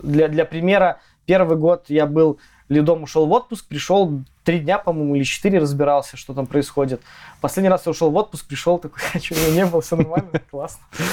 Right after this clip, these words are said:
И это круто. И это, кстати, надо продавать менеджерам. Есть, слава богу, мне таких мало попадается, но иногда бывают, э, такие мысли у менеджеров, что типа, м, э, «Ну, раз без тебя хорошо, то значит,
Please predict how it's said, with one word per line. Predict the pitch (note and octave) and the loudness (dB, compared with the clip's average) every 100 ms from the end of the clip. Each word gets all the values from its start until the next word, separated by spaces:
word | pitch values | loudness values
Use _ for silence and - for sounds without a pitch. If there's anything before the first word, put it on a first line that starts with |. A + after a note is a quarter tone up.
| - - | -6 2
И | F3 G3 | 4 4
это | G#3+ A3+ | 4 2
круто. | C4 - | 2 0
И | - F#3 | 0 2
это, | A3+ - | 2 -2
кстати, | G3+ | -2
надо | G#3+ G3 | 0 0
продавать | F#3 F#3 G3 F3+ | 0 2 2 2
менеджерам. | D#3+ C3+ A#2 B2+ C#3+ | -4 -4 -6 -4 2
Есть, | D3+ F#3 - - - - - - - - - | 4 2 -2 -14 -16 -20 -20 -20 -20 -20 -8
слава | - A3+ G#3+ | 2 4 4
богу, | G3 E3+ E3 | 2 2 0
мне | D#3+ E3+ | 2 0
таких | D3+ D#3 F#3 | -2 -8 0
мало | B3+ C4 | 2 2
попадается, | F#3 E3 D3 B2+ B2 - C3 B2 | 0 -2 0 0 -4 -6 -6 -2
но | C#3 D#3 D3+ | 0 2 4
иногда | D#3 D#3 D3+ G3 G#3 F3+ | 4 2 4 4 4 2
бывают, | D3+ D#3+ D#3 C#3+ D3 | 0 0 0 -2 -2
э, | D3 C3+ | 0 -2
такие | C3 D3+ D3 | -2 0 2
мысли | G3 A#3 F3 | 2 0 0
у | D#3 | 2
менеджеров, | D#3+ D3+ C#3+ C3+ | 2 2 0 -2
что | C3+ | -8
типа, | - D3+ D3+ C#3+ - - - - | -6 0 0 0 -6 -20 -20 -8
м, | D3 D3 D3 D3 C#3+ | 0 2 2 2 0
э, | C3+ C3 B2+ B2+ | 0 0 0 0
«Ну, | C3 F#3 | 2 2
раз | E3+ | 2
без | D#3 - | -4 -6
тебя | F3 G3+ | -2 0
хорошо, | D3+ C#3 - C3+ | 0 -2 0 -2
то | B2 C#3+ | 0 -2
значит, | C3+ C#3+ - | 0 -2 -4